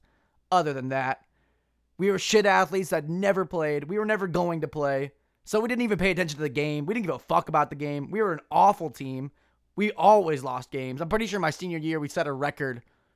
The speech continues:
for the worst basketball record in school history. We went, we went, like, something like one and fifteen. Awful. Awful. But we came up with the name Bench Babble at some point and said we should start a podcast, which we never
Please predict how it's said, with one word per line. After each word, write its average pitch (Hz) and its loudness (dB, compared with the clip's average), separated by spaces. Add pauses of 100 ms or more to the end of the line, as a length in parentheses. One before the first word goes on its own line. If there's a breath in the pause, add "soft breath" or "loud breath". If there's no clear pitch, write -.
(120)
for 175 0
the 147 -2
worst 135 -4 (480)
basketball 147 0
record 147 -4
in 127 -8
school 135 -6
history. 131 -6
We 131 -6
went, 147 0
we 156 -2
went, 160 0
like, 139 -2
something 165 -2
like 135 -6
one 175 2
and 135 -6
fifteen. 131 -8 (1120)
Awful. 170 4 (260)
Awful. 135 -4 (720)
But 208 2
we 208 0
came 240 4
up 233 6
with 214 -2
the 208 -2
name 190 -2
Bench 156 -4
Babble 143 -4
at 143 -12
some 139 -4
point 147 -6 (100)
and 143 -4
said 143 -2
we 147 0
should 147 -6
start 139 -2
a - -18
podcast, 156 2
which 147 -8
we 139 -8
never 127 -10